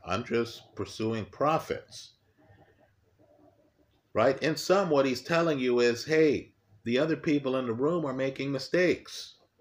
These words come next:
They're ignoring the obvious." Understand Jim Rogers' investment philosophy. He summed it up himself. He views himself as sitting in the middle of the room, and then when he looks in the corner of the room and he sees money in the corner of the room, he gets up, he goes over, he picks it up.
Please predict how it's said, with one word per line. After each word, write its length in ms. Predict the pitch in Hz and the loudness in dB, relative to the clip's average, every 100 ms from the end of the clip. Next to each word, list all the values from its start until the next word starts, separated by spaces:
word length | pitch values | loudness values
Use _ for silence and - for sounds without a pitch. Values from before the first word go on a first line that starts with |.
| _ _ _ _ _ _ | _ _ _ _ _ _
They're 260 | 117 160 170 | 2 4 4
ignoring 540 | 123 123 127 135 135 | 0 0 2 2 0
the 160 | 131 131 | -2 -2
obvious." 720 | 139 151 143 110 85 - - 139 | 0 2 2 0 0 -4 -12 -4
Understand 600 | 175 151 - 151 147 110 | -2 -2 -2 -2 -2 0
Jim 220 | 139 139 | 0 2
Rogers' 640 | 120 123 123 117 123 113 | 2 2 -2 -2 -4 -4
investment 520 | 117 143 143 - 90 | 0 2 2 0 -8
philosophy. 760 | - 92 85 78 - - 73 - | 0 2 2 0 -6 -8 -10 -4
He 140 | 160 | -4
summed 300 | 165 147 139 | -4 -4 -2
it 80 | 127 | 0
up 140 | 123 151 | 2 0
himself. 720 | 113 - 156 107 62 - _ _ _ _ _ _ - _ | -2 2 2 2 -2 -14 _ _ _ _ _ _ -20 _
He 160 | - 180 | -4 0
views 300 | 143 143 139 | 4 2 0
himself 480 | 120 - 127 123 | -4 0 2 2
as 100 | 104 | -4
sitting 300 | - 131 147 | -2 -2 0
in 100 | 123 | -2
the 60 | 113 | -2
middle 260 | 110 120 117 | -2 0 0
of 80 | |
the 80 | 107 | 0
room, 480 | 104 120 139 160 165 _ _ _ _ _ _ - _ | 2 2 2 -2 -8 _ _ _ _ _ _ -20 _
and 120 | 85 107 | -4 -2
then 140 | 151 | 0
when 120 | 160 | 0
he 100 | 135 | 2
looks 320 | 123 127 - | 2 0 -2
in 100 | 120 | -4
the 60 | 107 | -4
corner 400 | - 143 156 139 | -2 -2 0 0
of 60 | 117 | 0
the 80 | 107 | 0
room 240 | 110 117 | 0 0
and 100 | 110 | -2
he 120 | 135 | -6
sees 360 | 127 139 139 113 | -6 -4 -4 -2
money 360 | 139 202 180 | -2 -2 -2
in 120 | 98 76 | -4 -6
the 60 | |
corner 360 | - 95 87 82 | -2 -2 0 0
of 80 | 82 | 0
the 60 | |
room, 300 | 80 85 87 | 0 0 0
he 180 | 98 143 | -2 -2
gets 340 | 139 123 - | 2 0 0
up, 280 | 117 113 - | 0 0 -2
he 120 | 110 | -4
goes 320 | 117 104 104 104 | 0 2 2 2
over, 480 | 104 95 95 95 98 | 0 0 0 -2 -4
he 100 | 95 | -6
picks 360 | 95 85 - | -6 -6 -4
it 80 | 82 | -4
up. 300 | - - | -4 -8